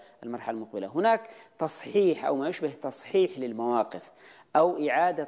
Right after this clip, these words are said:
قراءة أو مراجعة للمواقف السلبية من التجمع اليمني للإصلاح التي حشرت هذا التجمع للمص-، للإصلاح في، في، في، في زاوية ضيقة أو حصرته ضمن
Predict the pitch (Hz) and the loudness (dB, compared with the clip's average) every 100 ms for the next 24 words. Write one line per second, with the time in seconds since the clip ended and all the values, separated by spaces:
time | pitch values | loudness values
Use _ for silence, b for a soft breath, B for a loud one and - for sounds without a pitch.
0 | - 139 135 104 110 143 156 147 160 180 | -6 -4 -4 -4 -6 -4 0 4 4 4
1 | 160 139 147 - B - 127 127 151 139 | 2 2 0 -4 B -8 -4 -2 -4 -8
2 | 131 - 135 147 139 127 120 131 127 120 | -16 -12 -6 -2 -2 -4 -8 -10 -8 -8
3 | 117 123 113 104 135 135 123 123 120 139 | -6 -6 -8 -8 -6 -6 -6 -12 -10 -8
4 | 139 B B - 202 202 170 151 135 135 | -10 B B -10 -6 0 2 2 0 -4
5 | 131 127 131 131 123 120 - - 107 107 | -4 -8 -8 -6 -6 -8 -8 -8 -6 -6
6 | 113 143 147 - 139 135 - 127 117 113 | -8 -2 -4 -2 -4 -4 -8 -8 -6 -8
7 | 110 - - 117 120 165 151 143 143 B | -8 -10 -6 0 4 4 4 0 -2 B
8 | B 117 156 175 175 170 165 - 180 208 | B 0 2 2 0 -2 -2 2 2 2
9 | - 151 156 156 151 139 185 185 | -2 -6 -6 -4 -2 0 0 -2